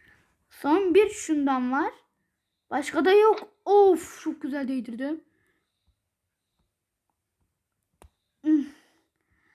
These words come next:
Kaan, durmayı düşünüyor musun? Aa, o yıldız gücünü seçmiş. Tüh.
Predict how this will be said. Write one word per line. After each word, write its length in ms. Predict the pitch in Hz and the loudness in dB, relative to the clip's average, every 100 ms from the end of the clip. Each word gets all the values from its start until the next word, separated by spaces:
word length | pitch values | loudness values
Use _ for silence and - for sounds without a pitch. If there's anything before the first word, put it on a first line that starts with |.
| _ _ | _ _
Kaan, 400 | - 311 466 339 | 4 6 6 4
durmayı 480 | 320 330 370 494 466 | 2 2 2 0 -4
düşünüyor 460 | 359 339 381 466 523 | -8 -4 -2 -2 -4
musun? 580 | 415 277 311 320 - _ _ _ _ _ _ _ _ _ _ _ _ _ _ _ _ _ _ _ _ _ _ _ - - | -8 -4 -2 -2 -6 _ _ _ _ _ _ _ _ _ _ _ _ _ _ _ _ _ _ _ _ _ _ _ -10 4
Aa, 380 | 381 427 440 | 8 10 8
o 40 | 415 | 4
yıldız 360 | 392 403 440 | 2 2 -2
gücünü 300 | 349 349 381 | 0 0 -2
seçmiş. 640 | 349 302 - 247 240 233 240 | -6 -10 -10 -10 -8 -10 -12
Tüh. 260 | - 349 | -10 -10